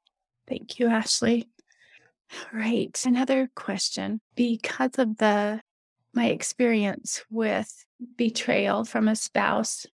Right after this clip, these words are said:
I'm having a hard time learning to trust. Can you help me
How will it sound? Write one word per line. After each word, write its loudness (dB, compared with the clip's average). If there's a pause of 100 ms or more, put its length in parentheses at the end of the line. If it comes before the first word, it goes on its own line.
(140)
I'm 2
having 4
a 0
hard -2
time 4
learning 4
to -8
trust. -6 (1000)
Can 4
you 6
help 2
me 2